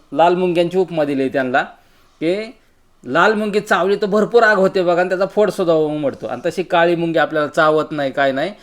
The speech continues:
तर तो विनोदाचा भाग राहू द्या बाजूला. तर आपण हे घेतलेलं आहे तीळ, त्याच्यानंतर हा जो घेतलेला आहे आपण, हा गुळ घेतलाय, तर आपण ही एक वाटी तीळ घेतलेले आहेत,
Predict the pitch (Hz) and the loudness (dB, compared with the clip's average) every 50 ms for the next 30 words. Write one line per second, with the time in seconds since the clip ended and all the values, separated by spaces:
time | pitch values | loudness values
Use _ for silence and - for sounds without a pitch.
0 | - - _ _ _ _ _ _ 147 156 156 160 208 196 208 220 208 214 214 208 | -20 -20 _ _ _ _ _ _ -6 -6 -2 -2 0 0 2 4 6 6 6 6
1 | 185 208 175 196 202 180 202 208 226 226 220 196 190 180 156 175 180 208 - - | 6 4 4 4 4 4 4 4 6 6 6 6 4 4 4 4 2 2 0 -4
2 | - - _ _ _ _ _ _ _ _ _ 151 160 170 175 165 165 180 190 165 | -10 -20 _ _ _ _ _ _ _ _ _ 2 2 2 2 0 -2 -2 -2 -2
3 | 160 175 156 175 170 - 175 170 165 165 165 165 - 190 190 196 196 - _ _ | 0 0 0 0 0 0 0 0 0 0 0 0 0 0 0 0 -2 -10 _ _
4 | _ _ _ _ - 151 147 143 160 156 165 165 160 175 180 180 190 185 175 - | _ _ _ _ -8 -6 -4 -2 -2 0 -2 -2 0 2 2 2 2 -2 -4 -8
5 | - _ _ _ _ _ _ _ - - - - - 160 170 160 185 180 160 185 | -16 _ _ _ _ _ _ _ -20 -20 -18 -10 -6 -4 -4 -2 -2 -2 -2 -2
6 | 175 185 185 175 175 175 160 - 170 160 127 143 160 156 151 165 202 208 190 160 | -2 0 0 2 2 2 2 0 -2 -2 -2 -2 -4 -4 -2 2 2 4 4 2
7 | 170 147 - 127 120 - - _ _ _ _ _ - 143 156 170 175 202 202 175 | 0 -2 -4 -8 -12 -12 -14 _ _ _ _ _ -6 -2 -2 -2 -2 -2 -4 -4
8 | 190 214 220 - - 220 240 233 - 214 214 202 208 214 196 180 233 233 233 214 | -4 -6 -6 -8 -2 -2 -2 0 2 2 0 0 0 -2 -8 -6 -4 -4 -4 -2
9 | 208 208 - 190 180 160 156 151 143 143 160 196 | -2 -2 -2 -2 0 0 0 0 -2 -2 -6 -6